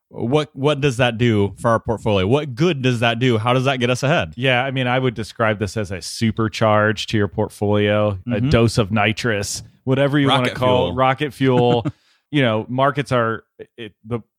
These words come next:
Speaker 2: and I always use, I'm, like, apparently old, but in our town,
Speaker 1: You are.
Speaker 2: growing up, we always, we had this gas station. It was at a Super Kmart.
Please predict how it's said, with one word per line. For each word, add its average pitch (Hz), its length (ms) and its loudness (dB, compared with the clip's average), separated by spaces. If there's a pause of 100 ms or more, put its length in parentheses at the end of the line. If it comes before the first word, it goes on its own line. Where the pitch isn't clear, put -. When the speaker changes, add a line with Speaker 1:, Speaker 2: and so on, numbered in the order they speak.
(140)
Speaker 2:
and 135 160 -2
I 135 120 4
always 143 400 0
use, 117 540 -6 (300)
I'm, 160 200 -2
like, 127 180 -4 (220)
apparently 117 480 -2
old, 98 420 0
but 143 160 2
in 160 100 -6
our 180 140 -2
town, 139 240 -4
Speaker 1:
You 139 80 2
are. 90 220 0 (200)
Speaker 2:
growing 139 380 2
up, 110 380 0 (500)
we 147 160 2
always, 165 300 0
we 135 100 -6
had 156 160 -2
this 131 140 -6
gas 110 340 -2
station. 98 400 -8
It 104 80 -6
was 104 160 -6
at 101 80 -2
a 90 80 -6
Super 107 320 0
Kmart. 90 460 -6